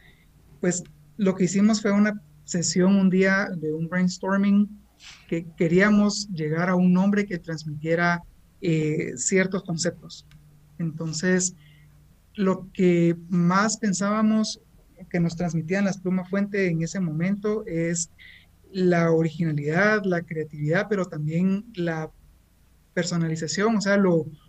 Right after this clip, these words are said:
lo personal que es escribir con una pluma fuente, porque cuando alguien utiliza una pluma es porque quiere hacerlo, es, eh,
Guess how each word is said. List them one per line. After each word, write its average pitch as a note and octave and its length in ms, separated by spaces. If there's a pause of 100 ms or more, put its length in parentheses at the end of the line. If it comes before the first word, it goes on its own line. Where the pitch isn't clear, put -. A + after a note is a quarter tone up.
(100)
lo F3 200
personal F#3 460
que G#3 80
es F3 80
escribir F3 360
con F3 220
una F3 180
pluma F3 260
fuente, G3 380
porque D#3 420 (260)
cuando D3+ 380
alguien F3+ 280
utiliza D#3+ 380
una F3 200
pluma F#3+ 420 (500)
es - 380 (180)
porque E3+ 320
quiere F3+ 500
hacerlo, D#3 580
es, D#3+ 420
eh, E3 280